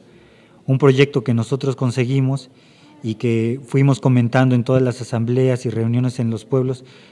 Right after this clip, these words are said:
todas las irregularidades que vienen en el mismo, eh, proyecto, ¿no?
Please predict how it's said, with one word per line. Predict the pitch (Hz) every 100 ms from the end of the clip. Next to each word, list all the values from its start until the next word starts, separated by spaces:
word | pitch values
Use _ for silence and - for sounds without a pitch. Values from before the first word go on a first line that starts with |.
| -
todas | 139 135 131
las | 127 117
irregularidades | 117 117 110 117 120 117 120 117 117
que | 110
vienen | 117 117 110
en | 107 104
el | 101
mismo, | 117 113 110 101 92 _ _ -
eh, | 113 101 95
proyecto, | 107 113 151 - 107
¿no? | 123